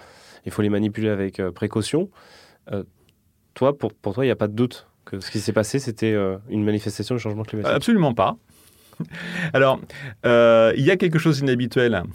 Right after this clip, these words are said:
Speaker 2: qui est dans la durée, la répétition de, de, de, de, de ces épisodes de pluie.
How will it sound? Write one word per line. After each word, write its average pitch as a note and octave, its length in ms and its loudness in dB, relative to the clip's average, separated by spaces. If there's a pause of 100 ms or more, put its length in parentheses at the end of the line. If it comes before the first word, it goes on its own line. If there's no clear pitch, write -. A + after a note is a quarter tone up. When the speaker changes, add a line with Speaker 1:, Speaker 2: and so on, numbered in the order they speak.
Speaker 2:
qui A2 140 -2
est A2+ 80 2
dans G2 140 0
la F#2 160 2
durée, A#2 400 0
la F#2+ 100 -2
répétition F#2 640 -6 (280)
de, G2 240 -6
de, F2+ 220 -2
de, F2 360 -4
de, F2 480 -8
de F2+ 100 -10
ces F#2+ 240 -4
épisodes F#2 320 -6
de G2 80 -4
pluie. A#3 260 -4